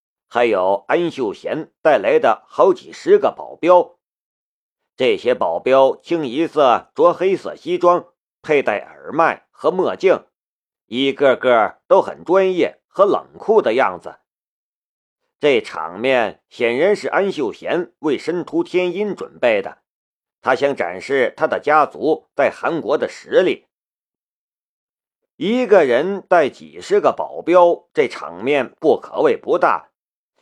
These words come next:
也少有人有实力做到。可这个场面落在夏雷的眼里就不算什么了，比起他在阿富汗单挑几十个美国特种兵，比起他在白匈奴部落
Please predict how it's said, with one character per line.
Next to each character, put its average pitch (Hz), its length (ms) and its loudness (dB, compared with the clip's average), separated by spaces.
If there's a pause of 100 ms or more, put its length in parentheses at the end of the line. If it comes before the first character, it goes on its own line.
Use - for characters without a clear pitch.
也 123 180 2
少 143 280 4
有 78 180 -4
人 110 420 -8
有 98 220 -6
实 180 280 -2
力 139 140 -2
做 139 340 4
到。 - 280 -10 (1120)
可 185 160 6
这 226 340 6
个 135 100 0
场 101 320 -6
面 131 320 -2
落 160 180 2
在 117 160 -2
夏 135 300 0
雷 139 260 -2
的 120 120 -4
眼 98 320 -6
里 80 220 -18 (120)
就 143 160 2
不 165 240 0
算 123 360 0
什 - 140 -10
么 95 120 -6
了， 85 220 -14 (800)
比 127 200 0
起 104 360 -4
他 151 180 -2
在 104 100 -6
阿 147 240 2
富 139 220 -2
汗 135 360 -2 (100)
单 190 260 0
挑 95 440 -2
几 110 240 -6
十 175 160 -4
个 156 140 2
美 82 220 -8
国 156 180 2
特 165 200 0
种 69 200 -14
兵， 175 280 -2 (600)
比 135 220 0
起 107 320 -2
他 139 160 -2
在 117 140 -2
白 147 240 -2
匈 147 220 -6
奴 151 160 -2
部 156 260 4
落 85 240 -6